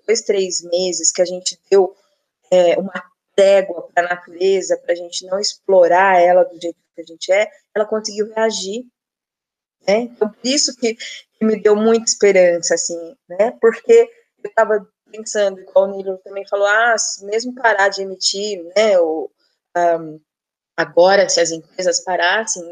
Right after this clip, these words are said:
isso também não ia reverter dessa forma, né? Mas a natureza responde. Então, ela nos mostrou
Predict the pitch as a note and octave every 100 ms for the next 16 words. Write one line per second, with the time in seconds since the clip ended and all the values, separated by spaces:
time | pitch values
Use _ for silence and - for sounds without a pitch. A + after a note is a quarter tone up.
0 | F3 F3+ G3 G3+ G3 G3 A3 A#3 A#3 A#3+
1 | - G3+ F#3+ _ _ - A3 _ - F3+
2 | F3 - _ _ _ _ _ F3+ F3+ F#3+
3 | G3+ G3 G3 G3+ G3 G3 F#3+ G3 F#3+ F#3+
4 | G3 G#3 A3 - - - E3 _ F#3 F#3
5 | G3+ G#3+ C4 A#3+ G#3+ - - F3+ F3 G#3